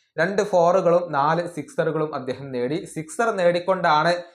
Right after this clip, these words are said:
ഈ മത്സരം അദ്ദേഹം ഫിനിഷ് ചെയ്തിട്ടുള്ളത്. അതുപോലെ തന്നെ രുദ്രാജ് ഗെയ്ക്വാദിനെ കൂടി എടുത്തു പറയേണ്ടതുണ്ട്. ഇരുപത്തിയാറ് പന്തുകളിൽ നിന്ന് അൻപത്തിമൂന്ന് റൺസാണ് അദ്ദേഹം സ്വന്തമാക്കിയത്. ആറ് four-ുകളും മൂന്ന്, ഏ, sixer-ുകളും സ്വന്തമാക്കാൻ അദ്ദേഹത്തിന് കഴിഞ്ഞു.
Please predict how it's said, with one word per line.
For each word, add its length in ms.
ഈ 80
മത്സരം 520
അദ്ദേഹം 340
ഫിനിഷ് 360
ചെയ്തിട്ടുള്ളത്. 760
അതുപോലെ 300
തന്നെ 220
രുദ്രാജ് 540
ഗെയ്ക്വാദിനെ 600
കൂടി 340
എടുത്തു 240
പറയേണ്ടതുണ്ട്. 800
ഇരുപത്തിയാറ് 560
പന്തുകളിൽ 520
നിന്ന് 180
അൻപത്തിമൂന്ന് 760
റൺസാണ് 440
അദ്ദേഹം 400
സ്വന്തമാക്കിയത്. 880
ആറ് 220
four-ുകളും 800
മൂന്ന്, 420
ഏ, 120
sixer-ുകളും 640
സ്വന്തമാക്കാൻ 640
അദ്ദേഹത്തിന് 440
കഴിഞ്ഞു. 420